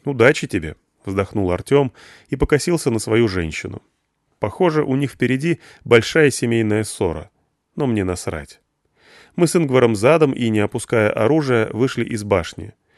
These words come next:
Он держал выход под прицелом, пока я не завёл мотор,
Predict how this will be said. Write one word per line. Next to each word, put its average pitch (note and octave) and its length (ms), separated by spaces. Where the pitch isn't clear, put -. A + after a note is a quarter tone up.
Он A#2 140
держал G#2+ 340
выход A2 260
под - 160
прицелом, A#2+ 520
пока A#2+ 220
я B2+ 180
не A2+ 120
завёл A#2 340
мотор, D3 480